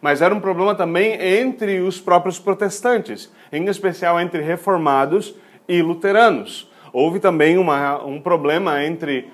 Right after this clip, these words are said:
o entendimento de Zwingli e o de Lutero, mas não era tão, tão próximo assim a questão da sanção.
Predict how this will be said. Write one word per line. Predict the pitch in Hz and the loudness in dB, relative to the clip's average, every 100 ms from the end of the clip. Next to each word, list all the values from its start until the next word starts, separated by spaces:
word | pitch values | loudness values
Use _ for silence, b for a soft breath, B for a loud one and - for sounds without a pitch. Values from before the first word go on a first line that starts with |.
| B | B
o | 147 | -6
entendimento | 156 160 147 160 196 180 | -4 -6 -4 -4 -4 -4
de | 139 139 | -8 -10
Zwingli | 127 151 156 202 233 175 151 | -8 -4 0 0 0 -2 -2
e | |
o | 143 147 | -2 -2
de | 143 | -4
Lutero, | 147 147 147 156 180 | -6 -2 2 4 4
mas | 170 160 - B B | -2 -4 -10 B B
não | 175 175 | -2 4
era | 220 - | 4 4
tão, | - - 226 277 277 190 135 - - - | 0 4 4 6 2 0 -6 -16 -20 0
tão | 208 254 240 | 2 2 0
próximo | 202 180 196 190 165 | 2 4 4 0 -6
assim | 160 | -4
a | 196 | -4
questão | 196 165 190 | -4 -6 -4
da | 175 175 | -2 -2
sanção. | 196 185 156 - 233 127 | -4 -6 -6 -2 -2 -2